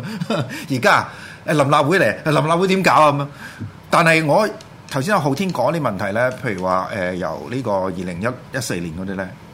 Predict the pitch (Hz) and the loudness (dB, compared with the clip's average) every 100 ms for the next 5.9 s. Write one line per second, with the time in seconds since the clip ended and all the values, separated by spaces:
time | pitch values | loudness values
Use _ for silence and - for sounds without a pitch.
0 | - 104 95 92 - 123 175 185 151 135 | -10 -8 -8 -10 -8 -4 -2 -2 -2 -4
1 | 156 - - 101 - 139 110 87 113 120 | -2 -4 -6 -8 -6 -8 -6 -4 -4 -6
2 | - - - - - - - - 113 165 | -18 -20 -20 -20 -20 -20 -16 -8 -6 -4
3 | 170 185 151 147 175 156 - 92 90 95 | -2 -2 -2 -4 -6 -6 -6 -8 -8 -8
4 | 95 107 113 101 104 - - 87 85 - | -6 -8 -10 -8 -10 -10 -14 -14 -14 -16
5 | - - - - - - 180 190 | -20 -20 -20 -20 -20 -10 -6 -4